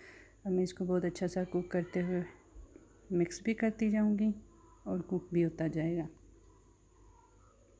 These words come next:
ये देखिए माशाल्लाह बहुत ही खूबसूरत, कलरफुल भी लग रहा है और यानी कि देखने में भी अच्छा लग रहा है और इसका जायका भी बहुत ही ज़बरदस्त है।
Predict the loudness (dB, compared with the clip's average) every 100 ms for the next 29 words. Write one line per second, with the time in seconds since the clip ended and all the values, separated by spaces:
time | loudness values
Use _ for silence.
0 | -20 _ -20 -20 -20 -12 -8 -6 -2 -2
1 | 2 2 2 2 2 0 -2 -8 -2 0
2 | 2 0 -6 -20 -20 -20 -20 -20 0 4
3 | 4 4 0 0 2 2 4 2 2 2
4 | 4 2 0 -2 -2 0 -2 -6 -18 -20
5 | -20 -20 -20 -20 -20 -20 -20 -20 -20 -20
6 | -20 -20 -20 -20 -20 -20 -2 0 2 4
7 | 4 4 2 2 2 0 0 0 2 2
8 | 2 0 -2 -4 -6 -4 -2 0 -2 -2
9 | -4 -4 -4 -2 -2 0 0 0 0 -4
10 | -8